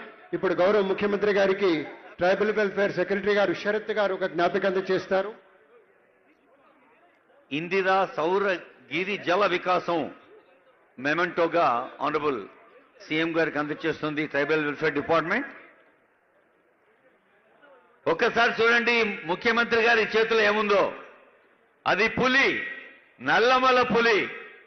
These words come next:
Speaker 2: అభయారణ్యంలో అంతే ధీమాగా సంచరించాలన్నది అభయారణ్యం యొక్క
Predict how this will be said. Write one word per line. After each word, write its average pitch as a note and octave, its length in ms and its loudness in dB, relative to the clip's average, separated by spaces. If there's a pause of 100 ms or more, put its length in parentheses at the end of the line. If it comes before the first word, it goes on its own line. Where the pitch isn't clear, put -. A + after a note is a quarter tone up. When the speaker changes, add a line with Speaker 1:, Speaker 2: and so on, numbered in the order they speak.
(840)
Speaker 2:
అభయారణ్యంలో A3 1080 4 (960)
అంతే G#3 340 0 (180)
ధీమాగా A3 500 2 (1500)
సంచరించాలన్నది G#3 1120 0 (120)
అభయారణ్యం G3 640 2
యొక్క F#3 160 -4